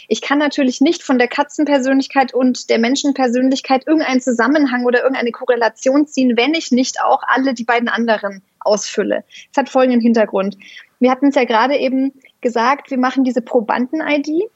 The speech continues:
und diese Probanden-I D, die gibt mir quasi die Möglichkeit, ähm, auch, ähm, also diese Probanden-I D ist in allen drei Fragebögen g-, gleich anzugeben.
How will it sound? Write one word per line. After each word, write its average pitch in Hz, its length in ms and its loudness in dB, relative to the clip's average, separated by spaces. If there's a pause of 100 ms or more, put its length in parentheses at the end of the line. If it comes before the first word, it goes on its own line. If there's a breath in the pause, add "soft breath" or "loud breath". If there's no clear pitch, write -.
(260 loud breath)
und 247 160 0
diese 247 120 2
Probanden-I 262 640 0
D, 269 180 2
die 247 160 0
gibt - 200 -2
mir 262 100 2
quasi 240 480 0
die 233 140 2
Möglichkeit, 240 880 0
ähm, 233 480 2 (280 soft breath)
auch, 233 280 0 (200)
ähm, 226 420 2
also 214 160 0
diese 220 160 0
Probanden-I 233 500 -2
D 233 80 0
ist 233 80 -6
in 226 160 -4
allen 220 200 0
drei 233 160 -2
Fragebögen 208 560 -4 (120)
g-, 208 100 -8 (260)
gleich 208 360 0
anzugeben. 294 580 -6